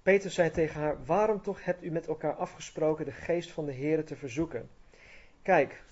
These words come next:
de voeten van hen die uw man begraven hebben, zijn voor de deur en zullen ook u uitdragen."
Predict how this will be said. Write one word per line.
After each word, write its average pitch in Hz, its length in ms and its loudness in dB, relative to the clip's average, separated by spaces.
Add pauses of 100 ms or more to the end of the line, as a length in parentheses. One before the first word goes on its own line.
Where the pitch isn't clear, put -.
(380)
de 143 100 -4
voeten 185 340 -4
van 165 220 0
hen 160 320 0 (140)
die 143 140 -4
uw 135 80 -6
man 160 280 0
begraven 135 520 -2
hebben, 123 320 -6 (400)
zijn 135 220 0
voor 151 220 0
de 139 100 -2
deur 139 400 2
en 127 160 -8
zullen 139 320 0
ook 127 180 -2 (120)
u 147 200 0
uitdragen." 113 760 -6